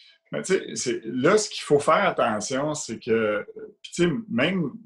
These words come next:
moi, j'ai eu, on a eu un meeting chez A T P avec, euh, avec mes, mes, mes partners. Puis <clears throat> on s'est dit, tu sais, on, on va continuer à faire le même genre d'information qu'on fait d'habitude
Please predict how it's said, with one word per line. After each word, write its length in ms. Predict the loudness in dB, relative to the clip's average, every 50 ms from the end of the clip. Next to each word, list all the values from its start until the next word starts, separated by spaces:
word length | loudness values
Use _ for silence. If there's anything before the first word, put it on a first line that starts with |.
| _ _ _ _ _ 0
moi, 260 | 2 4 4 4 4
j'ai 160 | 2 2 0
eu, 120 | 0 2
on 180 | 2 2 2 2
a 40 | 2
eu 80 | 2 2
un 40 | 2
meeting 380 | 2 0 0 2 2 0 0
chez 140 | 0 2 4
A 100 | 4 4
T 180 | 4 2 -2 -2
P 200 | 0 2 4 4
avec, 300 | 4 4 2 2 2 0
euh, 320 | -2 -2 -2 -4 -8 -8
avec 160 | -6 -6 -4 -2
mes, 160 | -2 -2 2
mes, 540 | 2 2 2 0 -4 -6 -8 -8 -8 -10 -16 -20 -20 -20 _ _ _ -18
mes 100 | -8 -2 2
partners. 500 | 2 2 2 0 -2 -6 -6 -6 -6 -8 _ _ _ _ -20 -20 _ _ _ _ _ _ _ _ _ _ _ _ _ -8
Puis 340 | 0 4 4 6 4 4 4 4
<clears throat> 280 | 6 6 6 4 4
on 100 | 2 0
s'est 200 | 0 0 0 0
dit, 160 | 0 0 0 0
tu 60 | 0
sais, 240 | 2 2 2 2 0 0
on, 200 | -2 -2 -2 -2 -4 -4
on 100 | -2 0
va 120 | 0 2
continuer 380 | 4 4 2 2 2 2 0 0
à 60 | 2
faire 480 | 4 4 4 4 4 2 0 -4 -6 -8 _ _ _ _ _ _ _ _ -8
le 160 | -6 -4 -2
même 200 | -2 -2 -4 -2
genre 220 | -2 -2 -2 -2
d'information 760 | -2 -4 -4 -4 -4 -4 -2 -2 -4 -4 -4 -6 -6 -6 -6
qu'on 160 | -6 -8 -8
fait 120 | -6 -6 -4
d'habitude 600 | -4 -4 -6 -8 -12 -10 -8 -8 -8 -8 -10